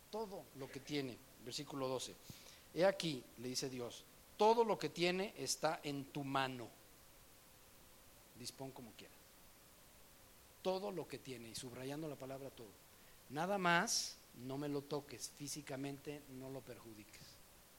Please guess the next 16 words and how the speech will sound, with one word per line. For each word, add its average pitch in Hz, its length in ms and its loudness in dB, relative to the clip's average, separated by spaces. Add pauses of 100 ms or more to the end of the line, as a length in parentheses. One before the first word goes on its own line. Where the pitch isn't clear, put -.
(520)
No 123 80 -12
me 123 100 -8
le 123 80 -6
hagas 123 220 -6
daño 127 340 -8
a 123 80 -12
su - 200 -4
persona. 104 520 -10 (960)
Pero 123 160 -8
sus 120 220 -10
bienes, 262 440 -6 (160)
quítaselos". - 380 -18 (4000)
Lo 123 100 -8
permitió 127 440 -6
con 143 180 -10
Job. 151 240 -10